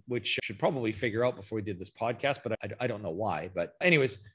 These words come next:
up to oh six, you, you're gonna run into this design. And if you own one of these vehicles, it's worth finding out whether it's actually been done. This is for the V eight models.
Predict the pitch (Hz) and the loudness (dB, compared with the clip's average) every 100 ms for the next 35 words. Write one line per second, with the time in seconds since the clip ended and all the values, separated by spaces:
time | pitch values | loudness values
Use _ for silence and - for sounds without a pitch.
0 | - 175 - 175 151 - 160 - - - | 0 4 10 10 10 8 6 4 -4 0
1 | 151 151 160 156 156 143 139 139 120 117 | 4 6 6 6 8 8 4 4 2 4
2 | 98 - 110 120 113 113 117 143 156 156 | 4 6 4 6 2 0 0 4 4 4
3 | 185 175 165 170 156 147 123 113 107 107 | 2 4 6 6 6 4 2 -2 2 0
4 | 107 117 95 - - - 180 196 220 220 | 2 0 -2 -4 -6 0 2 8 8 8
5 | - 185 170 160 156 143 139 135 135 131 | 8 8 10 8 8 6 4 4 0 0
6 | 117 117 113 131 151 165 202 170 160 143 | 0 2 2 0 -2 0 4 6 8 6
7 | 127 101 92 110 98 | 4 2 2 2 -2